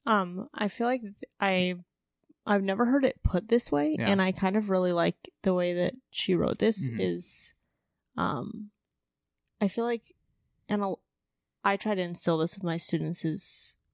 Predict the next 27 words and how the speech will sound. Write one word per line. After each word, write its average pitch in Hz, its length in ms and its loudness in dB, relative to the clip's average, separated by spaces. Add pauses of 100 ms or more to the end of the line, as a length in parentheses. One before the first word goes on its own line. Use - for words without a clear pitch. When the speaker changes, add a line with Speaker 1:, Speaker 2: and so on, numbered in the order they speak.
Speaker 1:
when 180 240 -2
I 170 120 0
find 170 540 -2
that - 240 -4
they 175 240 2
are, 165 380 -2
have, 170 260 -6
like, - 240 -4
people-pleasing 175 680 -4
tendencies, 196 760 -4 (140)
Speaker 2:
Mm-hmm. 98 100 -8 (500)
Speaker 1:
this 214 220 0
is 170 160 -6
not 165 480 -2
a 170 60 0
people-pleasing 170 680 -2
job. - 320 -4 (100)
Speaker 2:
No. 220 300 -2
Speaker 1:
Absolutely 185 840 2
not 170 180 -2
a 170 40 -4
people-pleasing 175 560 -4
job. 170 280 0 (600)
Um, - 400 0 (220)
and 185 680 -4 (1800)
I 202 160 2
think 196 440 -4